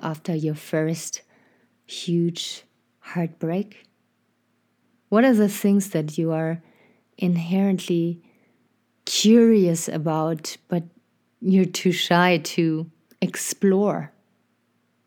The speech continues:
And this can really be everything. Another thing I'd like to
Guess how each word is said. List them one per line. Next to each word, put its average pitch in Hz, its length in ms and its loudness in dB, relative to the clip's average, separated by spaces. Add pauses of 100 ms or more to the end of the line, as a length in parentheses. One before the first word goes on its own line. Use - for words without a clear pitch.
(1080)
And 170 160 2
this 180 200 0
can 175 320 -4
really 185 320 2
be 175 400 -2
everything. 175 640 -6 (1500)
Another 185 640 2 (260)
thing 202 420 2
I'd 185 200 -2
like 170 200 -2
to 170 500 -4